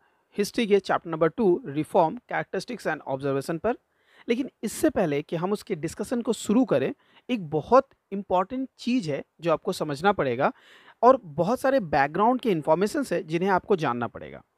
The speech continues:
इन सब को जानने के बाद हम इस चैप्टर के मेन कंटेंट्स को समझ पाएंगे बहुत बेहतरीन तरीके से। तो अगर आप इन सबको जानना चाहते हैं, तो प्लीज़ हमें पूरा फॉलो कीजिए, जिससे आपको पूरी चीज़ समझ में आए।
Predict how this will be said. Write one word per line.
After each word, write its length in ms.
इन 100
सब 260
को 120
जानने 320
के 120
बाद 300
हम 120
इस 140
चैप्टर 360
के 120
मेन 180
कंटेंट्स 480
को 100
समझ 300
पाएंगे 360
बहुत 280
बेहतरीन 540
तरीके 340
से। 140
तो 80
अगर 260
आप 140
इन 100
सबको 380
जानना 300
चाहते 320
हैं, 80
तो 100
प्लीज़ 280
हमें 200
पूरा 200
फॉलो 280
कीजिए, 260
जिससे 260
आपको 200
पूरी 260
चीज़ 180
समझ 300
में 100
आए। 80